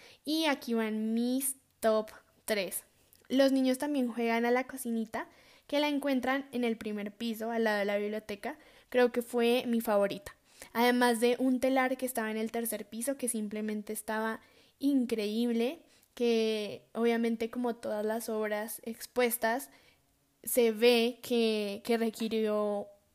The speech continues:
un largo proceso creativo y de trabajo de tiempo.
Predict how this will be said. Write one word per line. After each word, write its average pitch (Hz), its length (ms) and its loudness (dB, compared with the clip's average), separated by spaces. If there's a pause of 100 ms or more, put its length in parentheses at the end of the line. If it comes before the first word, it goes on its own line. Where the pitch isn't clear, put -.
(240)
un 233 340 2
largo 226 500 0 (300)
proceso 220 720 -2
creativo 220 580 0
y 208 80 -4
de 208 140 -4
trabajo 214 500 -2
de 208 120 -4
tiempo. 214 500 -6